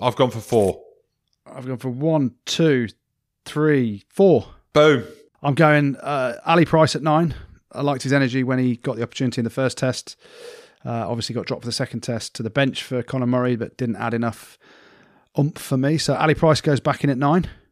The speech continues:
Speaker 1: Correct. I want to see if we are aligned at ten.
Speaker 2: I don't think we will be.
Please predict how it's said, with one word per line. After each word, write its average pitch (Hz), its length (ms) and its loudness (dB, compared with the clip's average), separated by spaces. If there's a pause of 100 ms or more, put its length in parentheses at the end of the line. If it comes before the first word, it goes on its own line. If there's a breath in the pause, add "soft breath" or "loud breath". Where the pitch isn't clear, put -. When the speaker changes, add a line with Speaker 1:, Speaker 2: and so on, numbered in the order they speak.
Speaker 1:
Correct. 113 540 2
I 120 60 4
want 127 520 2
to 135 100 0
see 110 420 4
if 101 180 -6
we 110 180 4
are 107 240 2
aligned 104 420 2
at 95 200 -8
ten. 87 320 -4 (340)
Speaker 2:
I 120 80 -6
don't 120 140 -4
think 104 120 -10
we 107 80 -8
will 110 160 -4
be. 107 180 -6